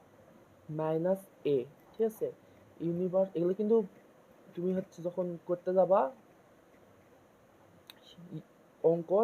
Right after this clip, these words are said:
তখন কিন্তু এগুলো কাজে লাগবে অনেক। এগুলো ভালো করে করবা, প্র্যাকটিস করবা। ইউনিভার্সাল সেট হচ্ছে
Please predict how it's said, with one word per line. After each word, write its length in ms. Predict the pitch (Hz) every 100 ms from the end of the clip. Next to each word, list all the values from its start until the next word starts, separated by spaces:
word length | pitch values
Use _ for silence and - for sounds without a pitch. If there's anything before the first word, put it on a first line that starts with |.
| 220
তখন 180 | 185 185 175
কিন্তু 160 | 170 165
এগুলো 160 | 156 160 -
কাজে 180 | 151 151
লাগবে 200 | 147 131 127
অনেক। 160 | 127 123 - - _ - -
এগুলো 240 | 156 170 185
ভালো 140 | 160 170
করে 140 | 180 180 170
করবা, 220 | 170 196 208
প্র্যাকটিস 340 | 160 - 170 -
করবা। 220 | 131 120 - _ _ - - -
ইউনিভার্সাল 520 | 170 180 185 196 196 185
সেট 160 | 190 202 190
হচ্ছে 300 | - -